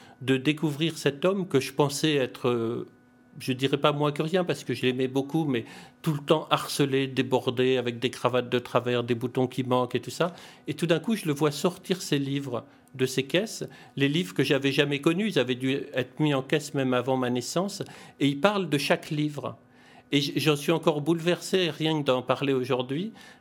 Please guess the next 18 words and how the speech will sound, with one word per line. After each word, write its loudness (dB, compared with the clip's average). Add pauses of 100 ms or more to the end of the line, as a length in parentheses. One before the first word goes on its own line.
parce 2
que 0 (400)
de 2
le 2
voir 0
tenir 2
des 2
livres 0
dans 0
ses -4
mains, 0 (640)
c'est, 0
d'un 4
seul 0
coup, 0
il 0
est 2
devenu 0